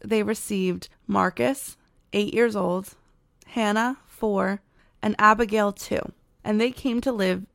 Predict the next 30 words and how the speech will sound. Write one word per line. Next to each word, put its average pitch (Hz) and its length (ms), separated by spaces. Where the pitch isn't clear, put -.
in 208 160
Minnesota 185 560
with 170 160
the - 100
couple. - 440
The 226 100
three 269 260
children 226 580
were 185 160
all 185 200
siblings, - 760
happy 220 420
not 196 300
to - 100
be 196 100
divided. 180 640
Two - 160
years 294 360
later, 190 440
three 254 420
other 226 220
children 175 480
came 180 260
to 175 120
join 185 280
them. - 240
They 208 140
were 208 160
Devontae, 202 760
five, 202 640